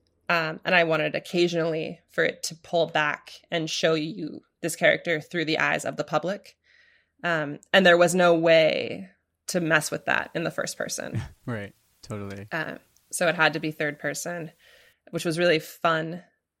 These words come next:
Speaker 1: Um, it also, I think,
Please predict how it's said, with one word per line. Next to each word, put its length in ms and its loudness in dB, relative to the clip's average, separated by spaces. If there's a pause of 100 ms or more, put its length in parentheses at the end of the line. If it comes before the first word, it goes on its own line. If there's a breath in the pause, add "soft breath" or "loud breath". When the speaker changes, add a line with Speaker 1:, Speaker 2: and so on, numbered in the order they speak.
Speaker 1:
Um, 580 -6 (720 soft breath)
it 140 12
also, 280 10
I 120 6
think, 500 -4